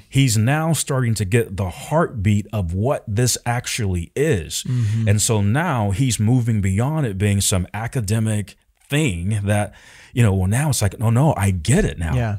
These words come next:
Speaker 1: I see it." Yeah, there, there, there are definitely academic components to it. I mean, it's very formal. We open the Word of God and we teach, and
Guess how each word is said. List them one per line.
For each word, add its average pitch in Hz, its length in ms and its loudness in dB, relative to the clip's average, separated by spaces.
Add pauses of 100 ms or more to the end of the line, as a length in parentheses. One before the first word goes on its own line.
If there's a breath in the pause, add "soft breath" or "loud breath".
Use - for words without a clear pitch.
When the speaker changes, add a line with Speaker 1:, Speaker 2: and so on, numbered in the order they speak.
Speaker 1:
I 104 160 0
see 190 240 2
it." - 100 4
Yeah, 135 180 6
there, 160 220 4
there, 139 340 2
there 127 160 2
are 95 60 2
definitely 98 500 0
academic 95 680 -2 (380 soft breath)
components 117 580 2
to 104 260 2
it. 147 80 0
I 92 80 0
mean, 95 160 2
it's 92 120 -2
very 98 180 2
formal. 107 480 0
We 87 100 0
open 98 220 0
the 92 60 2
Word 101 180 2
of 82 100 -2
God 104 300 0
and 95 140 -2
we 85 80 -2
teach, 113 380 0
and 78 160 -6